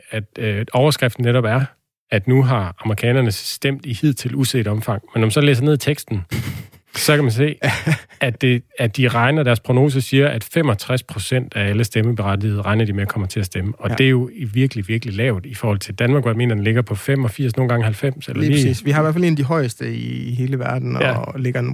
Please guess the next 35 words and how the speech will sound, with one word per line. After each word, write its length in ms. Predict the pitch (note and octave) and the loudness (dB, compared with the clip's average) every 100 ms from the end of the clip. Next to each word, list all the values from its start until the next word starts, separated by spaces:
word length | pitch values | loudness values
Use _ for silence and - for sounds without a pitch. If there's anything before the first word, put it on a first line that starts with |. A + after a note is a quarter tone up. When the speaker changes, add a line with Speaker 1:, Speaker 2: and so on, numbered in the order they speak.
| - | -4
Speaker 2:
på 100 | C3+ | -4
nogle 160 | B2+ A2+ | -2 -2
helt 260 | F3 F3 | -2 -2
andre 200 | F2 A#2 | -4 -10
procenter 440 | A#2+ A#2+ A#2 A#2 B2 | -10 -8 -6 -4 -4
end 120 | B2 | -4
det 100 | B2 | -2
her. 120 | B2 | -2
Og 260 | B2 - A#2+ | -4 -4 -4
der 60 | |
står 240 | B2 - C3+ | -4 -2 0
jo 80 | C3 | 0
også, 180 | C3+ B2+ | -2 -4
at, 240 | - A#2+ | -6 -6
øh, 260 | A#2+ B2+ B2+ - - | -4 -4 -6 -8 -6
prognosen 500 | C3+ B2+ C#3 D3 B2+ | -4 0 0 0 0
her 240 | B2 A#2 - - | 0 -4 -10 -10
med 220 | C#3+ B2 | -4 -2
de 60 | B2 | 0
fem-, 240 | C#3+ B2+ B2 - | 0 0 -4 -4
femogtres 340 | D3 B2+ B2+ B2 | -2 -2 -4 -8
procent, 340 | - C3 A#2+ | -4 -4 -2
det 80 | B2+ | 0
er 40 | B2 | 0
jo, 120 | A#2 - - - | -2 -6 -20 -4
vil 140 | C3+ B2+ | 0 2
være 100 | B2+ | 2
den 80 | |
højeste, 480 | A#2 E3+ D#3 A#2+ B2+ - _ | 2 0 0 -2 -8 -10 _
øh, 200 | B2+ B2 | -6 -4
valgdeltagelse 640 | B2 C3+ C#3+ B2 B2+ A#2 A#2 | -2 -2 -2 -2 -4 -4 -8
siden 300 | - C3+ C#3 | -2 0 2
nitten 280 | D#3 - C3 | 0 0 0
hundrede 300 | C#3+ D3+ C#3+ - - | 2 2 0 -4 -4
otte. 420 | C#3+ E3 G3 G#2+ | -2 0 -2 -6